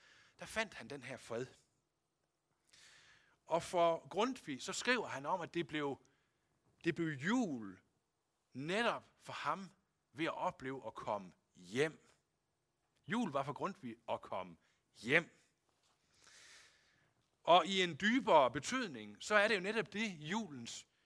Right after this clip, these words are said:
betydning er, at vi mennesker får mulighed for at komme hjem. Kom hjem til hvad? Ja, til barnekåret hos Gud.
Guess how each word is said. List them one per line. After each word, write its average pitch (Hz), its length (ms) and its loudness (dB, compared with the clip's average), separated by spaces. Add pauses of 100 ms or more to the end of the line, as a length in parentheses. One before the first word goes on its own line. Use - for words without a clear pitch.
(260)
betydning 127 480 -4
er, 180 220 0 (420)
at 160 120 -6
vi 226 80 2
mennesker 220 600 0
får - 140 -8
mulighed 175 760 -2 (680)
for 196 180 0
at - 60 0
komme 127 280 -2
hjem. 175 320 -2 (1500)
Kom 190 220 2
hjem 190 400 -2 (680)
til 127 140 -10
hvad? 226 260 -2 (160)
Ja, 143 120 -2
til 156 120 -4
barnekåret 135 760 -8
hos - 280 -10
Gud. 185 280 -14